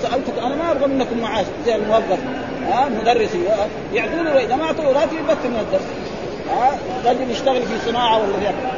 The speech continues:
ما أعطوه له، أنا ما أبغى منكم ولا قرش، بس أنتوا آمنوا واتبعوني تحصل لكم إيه؟ السعادة في الدنيا والآخرة.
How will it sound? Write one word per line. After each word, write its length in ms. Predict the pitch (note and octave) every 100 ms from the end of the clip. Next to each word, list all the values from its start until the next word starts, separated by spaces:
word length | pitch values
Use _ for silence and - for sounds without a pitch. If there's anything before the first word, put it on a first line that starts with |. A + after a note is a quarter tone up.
| F#3+
ما 60 |
أعطوه 340 | C4+ C#4 A#3 C4
له، 260 | D4 B3+ D#3+ - - A3+
أنا 100 | C#4+
ما 180 | E4
أبغى 160 | D4+ D#4
منكم 320 | D#4 D4 D#4
ولا 140 | E4 D#4+
قرش، 240 | D4 - - - - -
بس 160 | - D#5 -
أنتوا 440 | C#4+ C#4 C#4 D#4+
آمنوا 220 | D#4+ D#4 D#4
واتبعوني 680 | C#4 - B3+ B3 E4 E4 D#4 - - - - - - -
تحصل 320 | C4+ C4 C#4+
لكم 200 | C4 B3 A#3
إيه؟ 120 | A#3+ - - A3
السعادة 460 | G3+ B3+ C#4 C#4
في 80 | A#3+
الدنيا 380 | B3 F4 F#4+ E4+
والآخرة. 340 | C4 G3+ F#3